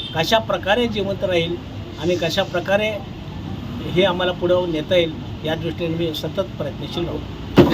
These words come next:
गेले, गेले तीन वर्ष सातत्याने करत आलो आहोत आणि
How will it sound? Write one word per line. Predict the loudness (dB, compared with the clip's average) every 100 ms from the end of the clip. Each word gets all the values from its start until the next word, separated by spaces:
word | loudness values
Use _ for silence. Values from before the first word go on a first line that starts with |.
| 6 6 6
गेले, | 4 4 4
गेले | 4 0
तीन | -4 -4 -2
वर्ष | -2 -4
सातत्याने | -6 -6 -6 -4 -2 -2
करत | -2 -2 0
आलो | 0 0
आहोत | -2 -4 -8 -14 -14 -14 -12 -12 -12 -12 -12 -4
आणि | 2 2 2